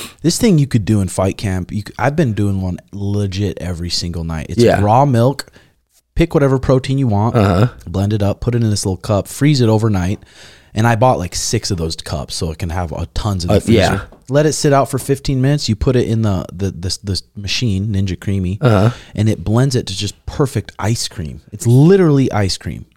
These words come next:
Speaker 1: And you can add, uh, you can add, add add-ins if you want. So you can add coo-, you could add cookies, you could add strawberries, you could add
Speaker 2: Yeah.
Speaker 1: whatever you want.
Speaker 2: I need to get one of those.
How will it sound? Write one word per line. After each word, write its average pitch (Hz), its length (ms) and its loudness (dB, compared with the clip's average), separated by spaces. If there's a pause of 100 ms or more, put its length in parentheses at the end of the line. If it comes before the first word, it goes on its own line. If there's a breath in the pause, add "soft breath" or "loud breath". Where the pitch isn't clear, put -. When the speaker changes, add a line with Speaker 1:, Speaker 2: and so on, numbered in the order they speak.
(120)
Speaker 1:
And 120 160 2
you 117 40 2
can 113 160 -2
add, 110 300 2
uh, 85 280 2 (880)
you - 40 -20
can 101 180 -2
add, 98 240 0
add 101 240 2
add-ins 104 460 0
if 101 100 -6
you 101 80 2
want. 104 240 0
So - 60 -8
you - 80 -6
can 92 80 -2
add 85 160 -4
coo-, - 180 -6
you 101 100 -12
could 95 140 -6
add 90 160 -2
cookies, 117 420 0
you 98 80 -2
could 95 80 0
add 87 80 -2
strawberries, 104 580 0
you 98 40 -6
could 95 140 -4
add 95 140 2
Speaker 2:
Yeah. 117 260 4 (240 loud breath)
Speaker 1:
whatever 123 280 0
you 101 140 0
want. 107 360 2 (580)
Speaker 2:
I 104 60 -2
need 98 100 0
to 78 80 -6
get - 120 -6
one - 120 -6
of 87 60 -6
those. 90 300 -4